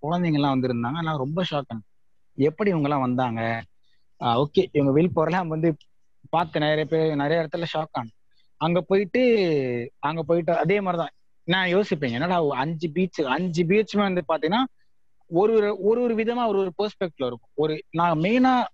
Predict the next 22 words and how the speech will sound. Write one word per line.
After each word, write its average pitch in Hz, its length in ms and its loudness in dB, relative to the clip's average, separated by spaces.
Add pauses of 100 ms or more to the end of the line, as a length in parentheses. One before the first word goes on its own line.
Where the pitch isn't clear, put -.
நான் 147 380 -2
போன, 190 520 0
நான் 147 220 -2
எதிர்பார்த்த 165 480 -4
விஷயம் 151 280 -4
என்னன்னு 139 120 -8
பாத்தீங்கன்னா 147 520 -4
ஆல்கே 165 200 -2
ஒண்ணு 127 180 0
இருக்கும் 123 280 -12 (120)
தண்ணியில. 113 220 -8 (420)
அதெல்லாம் 135 280 2
ரொம்ப 151 240 2
ரேர். 143 220 2
எப்படின்னா 147 340 2
தண்ணி 196 360 2
வந்து 165 200 2
ஜொலிக்கும்னு 180 580 0
சொல்லுவாங்கல்ல 110 420 -2 (840)
ஒரு 139 240 -2
கலர்ல 147 340 0
வந்து, 110 260 -6